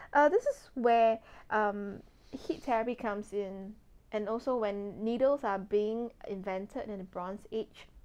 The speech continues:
then that's where acupuncture comes into the picture. But all of them works on acupoints. All right. So where are all these acupoints? Now they are all over our body.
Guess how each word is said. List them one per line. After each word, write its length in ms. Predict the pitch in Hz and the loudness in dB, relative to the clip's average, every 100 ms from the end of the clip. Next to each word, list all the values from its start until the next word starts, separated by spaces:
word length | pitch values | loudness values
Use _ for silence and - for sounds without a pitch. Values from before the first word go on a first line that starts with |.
| - - - | -20 -20 -8
then 180 | 202 202 | -6 -4
that's 240 | 196 - | -4 -4
where 180 | 208 196 - - _ - | -6 -6 -10 -20 _ -10
acupuncture 1200 | 254 - 277 277 - - - 254 247 - 233 185 - | -10 -6 -8 -8 -12 -10 -6 -6 -6 -6 -8 -8 -12
comes 280 | - 190 - _ | -12 -12 -14 _
into 400 | 185 180 - - - _ | -16 -16 -18 -20 -20 _
the 80 | - | -16
picture. 400 | - - - - - _ - - - | -14 -14 -16 -16 -18 _ -20 -20 -10
But 120 | 240 | -2
all 280 | 320 440 466 | 2 4 2
of 80 | 330 | 2
them 320 | 294 285 226 | 0 0 -2
works 280 | 220 - - - - - | -2 -4 -8 -20 -20 -14
on 140 | 190 - - - | -14 -14 -20 -18
acupoints. 920 | - - 214 - - 180 131 185 - _ - - - - | -18 -12 -12 -12 -14 -12 -12 -18 -20 _ -20 -20 -20 -20
All 60 | 156 | -14
right. 180 | 208 - - - - | -12 -14 -20 -20 -2
So 240 | 427 415 - - | 2 2 0 -14
where 480 | 254 349 554 587 605 - | -2 0 2 0 -4 -4
are 220 | 294 294 | -4 -2
all 480 | - 302 370 415 349 | 2 2 4 2 0
these 440 | 269 - 349 339 - - | -4 -4 -2 -4 -10 -18
acupoints? 640 | - 311 - 554 226 - - - - _ | -14 -8 -4 -2 -4 -8 -20 -20 -20 _
Now 160 | 226 269 | -8 -4
they 80 | 294 | -2
are 80 | 277 | 2
all 240 | 415 415 | 4 4
over 120 | 339 | 4
our 180 | 302 254 | 2 2
body. 440 | 196 185 185 302 | 0 -4 -4 -6